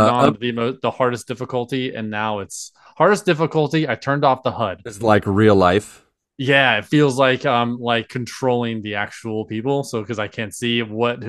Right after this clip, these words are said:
Speaker 1: what my hello, hi-, uh, my, uh, life bar is, and, um, I can't see when my, uh,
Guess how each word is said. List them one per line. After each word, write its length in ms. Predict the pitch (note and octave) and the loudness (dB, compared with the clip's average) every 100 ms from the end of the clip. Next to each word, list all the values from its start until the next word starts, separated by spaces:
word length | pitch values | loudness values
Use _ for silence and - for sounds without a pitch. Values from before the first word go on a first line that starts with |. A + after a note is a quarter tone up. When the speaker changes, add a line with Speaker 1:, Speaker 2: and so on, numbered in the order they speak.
| A#2 _ _ | -12 _ _
Speaker 1:
what 140 | C#3 B2+ | -2 2
my 180 | A#2 A2+ | 0 0
hello, 520 | C3+ B2+ B2 B2+ A#2 | -6 -4 2 2 0
hi-, 280 | - C3+ C3+ | -2 -4 -2
uh, 180 | B2+ A#2+ A#2 | -4 -4 -4
my, 220 | A2 G#2+ | -2 -2
uh, 200 | G#2 G2+ | -2 -4
life 300 | G2+ A#2+ A#2+ | -2 -2 0
bar 240 | C#3+ C3+ C3 | 4 4 4
is, 400 | C3 C3+ C3 G#2+ | 4 4 2 -2
and, 160 | F2+ _ _ _ - | -12 _ _ _ -8
um, 280 | G#2 G#2 G2 | -4 -4 -4
I 100 | G2 | -8
can't 260 | - A2 G2 | -6 -8 -8
see 500 | - A2 G#2+ G#2 G2 _ - | -8 -6 -4 -8 -12 _ -8
when 320 | A2+ A#2 A2+ | -2 0 0
my, 540 | G#2+ G#2 G2+ G2 G2 | -4 -4 -6 -6 -8
uh, 300 | G#2 G#2 G2 | -8 -8 -8